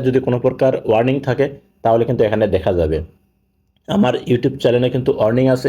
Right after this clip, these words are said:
এর কারণে এখানে কিন্তু ওয়ার্নিং দেখাচ্ছে। তো এই ওয়ার্নিংটা কত তারিখে আসলো, আপনারা কিভাবে চেক করবেন? তো কত তারিখে আসলো সেইটা দেখার জন্য আপনাকে করতে হবে কি এই ওয়ার্নিং অপশনের উপর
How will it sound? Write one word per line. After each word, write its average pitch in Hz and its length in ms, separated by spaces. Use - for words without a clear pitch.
এর 107 100
কারণে 117 260
এখানে 117 240
কিন্তু 117 200
ওয়ার্নিং 107 260
দেখাচ্ছে। 87 340
তো 131 60
এই 151 140
ওয়ার্নিংটা 143 400
কত 131 120
তারিখে 135 340
আসলো, - 180
আপনারা 117 240
কিভাবে 117 340
চেক 101 220
করবেন? 82 260
তো - 60
কত 131 120
তারিখে 139 320
আসলো 131 240
সেইটা 120 300
দেখার 127 260
জন্য 123 140
আপনাকে 120 360
করতে 117 260
হবে 113 160
কি 147 80
এই 113 60
ওয়ার্নিং 117 360
অপশনের 123 300
উপর 120 100